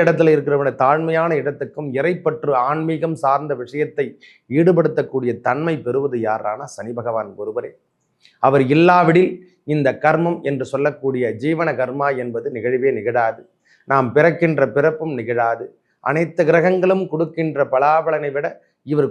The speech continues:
கொடுக்கின்ற பலாபலங்கள் உன்னதமாகவும் ஆணித்தனமாகவும் இருக்கக்கூடிய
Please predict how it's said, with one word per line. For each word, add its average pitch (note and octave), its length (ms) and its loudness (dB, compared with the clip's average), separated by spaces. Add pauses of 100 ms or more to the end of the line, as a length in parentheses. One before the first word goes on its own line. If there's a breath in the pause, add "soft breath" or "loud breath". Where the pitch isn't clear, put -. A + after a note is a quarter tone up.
கொடுக்கின்ற E3+ 520 0 (100)
பலாபலங்கள் D3+ 680 2 (140)
உன்னதமாகவும் D3+ 760 -4 (140)
ஆணித்தனமாகவும் C#3 800 -6
இருக்கக்கூடிய A#2 540 -12